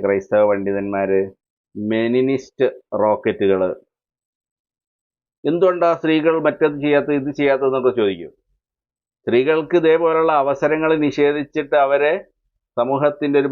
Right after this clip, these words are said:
ഭാഗത്തേക്ക് മാറ്റി നിർത്തി, നിർത്തപ്പെട്ടിട്ട് ഒരുപാട് ജനറേഷനുകൾ മുന്നോട്ട് പോകുമ്പോൾ ആ പൊതുരംഗത്തേക്ക് വീണ്ടും വരാനുള്ള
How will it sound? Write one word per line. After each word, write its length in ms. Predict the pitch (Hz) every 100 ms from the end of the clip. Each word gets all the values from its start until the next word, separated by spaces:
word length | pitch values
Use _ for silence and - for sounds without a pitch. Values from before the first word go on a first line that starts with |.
| 135
ഭാഗത്തേക്ക് 640 | 131 139 139 143 139 143 139 - -
മാറ്റി 340 | 117 123 127 147 139
നിർത്തി, 320 | 131 - 135 - 139
നിർത്തപ്പെട്ടിട്ട് 800 | 117 - 139 139 127 135 123 135 120
ഒരുപാട് 680 | 117 120 131 131 135 135 135 - _ _
ജനറേഷനുകൾ 840 | 101 113 120 135 139 139 143 143 143 139
മുന്നോട്ട് 300 | 131 127 135
പോകുമ്പോൾ 460 | 139 131 123 110 117 131 _ _ _ _ _
ആ 80 | 98 117
പൊതുരംഗത്തേക്ക് 800 | 123 123 135 135 139 143 143 143 139
വീണ്ടും 260 | 127 127 139
വരാനുള്ള 600 | 127 127 131 139 139 127